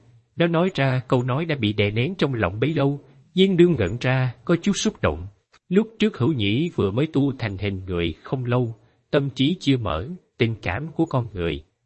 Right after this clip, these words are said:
ví dụ như sự đồng tình, kính trọng, sầu lo đối với nó mà nói đều như áng mây cuối trời, có thể nhìn, lại không cách nào sợ được,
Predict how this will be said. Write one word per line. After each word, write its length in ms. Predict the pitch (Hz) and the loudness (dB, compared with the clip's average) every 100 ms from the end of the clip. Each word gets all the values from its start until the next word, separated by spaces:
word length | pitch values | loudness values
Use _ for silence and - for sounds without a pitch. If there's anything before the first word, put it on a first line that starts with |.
| - | -2
ví 120 | 185 | 2
dụ 160 | 95 95 | 2 0
như 300 | 113 139 131 | 0 0 0
sự 220 | - 101 | 0 -2
đồng 200 | 101 95 - | -2 -4 -4
tình, 180 | 87 76 - | -6 -6 -6
kính 160 | 139 170 | -4 -2
trọng, 180 | - 76 71 - - | -2 -4 -4 -20 -14
sầu 320 | - 104 101 | -2 0 2
lo 260 | 110 131 | 2 0
đối 140 | 135 156 | 2 2
với 160 | 156 | 2
nó 300 | 147 127 165 131 | -2 -4 -4 -6
mà 80 | 92 | -6
nói 320 | 104 123 185 | -4 -4 -2
đều 140 | 104 85 | -2 -2
như 240 | 113 120 | 0 0
áng 260 | 131 156 143 | 0 -4 -2
mây 140 | 123 | -2
cuối 180 | - 160 | 0 -2
trời, 300 | - 80 76 - _ - | 0 -2 -2 -6 _ -2
có 120 | 185 | 0
thể 180 | 120 127 | 0 -2
nhìn, 220 | 120 85 76 - _ _ _ | 0 0 -2 -12 _ _ _
lại 200 | 85 90 | 0 0
không 220 | - 110 | 0 -4
cách 260 | - 170 - | -2 -4 -4
nào 140 | 76 | -6
sợ 260 | 73 82 69 | -4 -4 -2
được, 200 | 82 78 | -2 -4